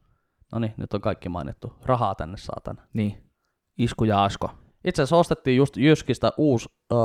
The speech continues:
Speaker 1: koulu-, tai siis tää toimistopöytä, koska
Speaker 2: Joo.
Speaker 1: siis vaikka mä tykkään siitä, siis missä me yleensä tehdään toi podcasti, niin mä oon sitten semmosella,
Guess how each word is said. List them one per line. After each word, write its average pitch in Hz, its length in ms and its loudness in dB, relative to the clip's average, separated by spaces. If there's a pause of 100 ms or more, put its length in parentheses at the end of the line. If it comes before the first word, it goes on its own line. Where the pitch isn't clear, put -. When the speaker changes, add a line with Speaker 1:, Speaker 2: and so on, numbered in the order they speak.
(280)
Speaker 1:
koulu-, 170 320 4
tai 123 160 2
siis - 140 -8
tää 120 300 2
toimistopöytä, 120 720 2 (300)
koska 117 160 0
Speaker 2:
Joo. 110 140 4 (600)
Speaker 1:
siis - 240 -14
vaikka 156 200 2
mä 214 80 2
tykkään 170 340 4
siitä, 117 280 0
siis 123 200 -4
missä 117 200 -4
me 117 200 0
yleensä 113 300 -2
tehdään 104 320 -6
toi 107 120 -2
podcasti, - 460 -4
niin 87 180 -14
mä 98 120 -8
oon 92 100 -8
sitten 101 320 -14
semmosella, 98 420 -8